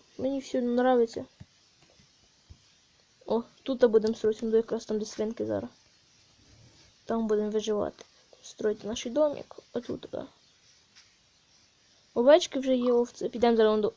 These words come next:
он до в ту піщеру там. Так, заходимо в меню. Так, крафтимо досочки. Вір-,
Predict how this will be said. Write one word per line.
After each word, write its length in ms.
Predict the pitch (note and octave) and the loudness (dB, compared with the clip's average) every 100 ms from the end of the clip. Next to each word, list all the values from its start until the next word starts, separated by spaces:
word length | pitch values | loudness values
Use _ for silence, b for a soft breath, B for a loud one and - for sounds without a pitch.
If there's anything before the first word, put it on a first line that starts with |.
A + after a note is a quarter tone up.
| - | -2
он 200 | A#3+ A#3+ | 0 4
до 100 | A3+ | 2
в 100 | - | 0
ту 260 | - D#4+ | -2 -2
піщеру 500 | D#4 B3 A#3 - G#3 | -2 -4 -6 -4 -4
там. 280 | - - B3+ - _ _ _ _ _ _ _ _ _ _ B B B B B B B B B - | -4 -10 -12 -14 _ _ _ _ _ _ _ _ _ _ B B B B B B B B B 4
Так, 140 | B3+ A#3+ | 4 -2
заходимо 520 | A#3+ C#4 C4 A#3+ A3+ | 0 0 2 0 -2
в 100 | A#3 | -4
меню. 360 | A#3+ C#4 E4 F4+ | -4 4 4 4
Так, 340 | - B3+ - - - | -8 -2 2 0 0
крафтимо 760 | C4 C#4 D4 - C4+ C#4+ C#4+ - - - - - - - - | 0 2 0 -2 -2 -2 -2 -4 2 4 6 6 4 6 6
досочки. 600 | C4 G#3 D4+ - C#4+ D4+ - - - - - - - - - - - - - - - - _ - _ - - - - - _ - - _ _ _ - - | 8 6 6 6 6 4 2 4 4 4 6 8 8 8 6 4 0 2 2 4 4 2 _ -20 _ -2 2 4 4 4 _ -20 -20 _ _ _ -16 -8
Вір-, 260 | A#3 A3+ | -4 -4